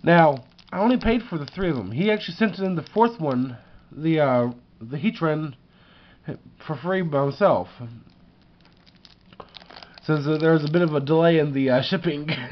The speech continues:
<laughs> So, I'm going to put his name in the, uh, com-, in the description, yeah, the descri-, the description down below, so you can go and try and find him on Facebook.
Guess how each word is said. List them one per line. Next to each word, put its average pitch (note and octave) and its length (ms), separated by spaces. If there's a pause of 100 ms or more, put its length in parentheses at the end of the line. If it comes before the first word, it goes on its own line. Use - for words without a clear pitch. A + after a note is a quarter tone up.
(140)
<laughs> F3 160 (880)
So, D#3 320 (600)
I'm G3+ 200
going G#3+ 240
to E3+ 580
put G3 140
his F3+ 260
name F#3 280
in E3+ 180
the, D3+ 160
uh, B2 260 (400)
com-, F#3 340
in C#3 440
the B2+ 60
description, C3+ 680 (420)
yeah, E3 140
the D3 80
descri-, C#3+ 400
the C#3 160
description F3 560
down E3 220
below, F3 420 (680)
so D#3 120
you D#3+ 140
can D#3 100
go D#3 120
and D#3+ 120
try F3 200
and - 80
find E3 180
him E3+ 120
on C#3 300
Facebook. E3+ 520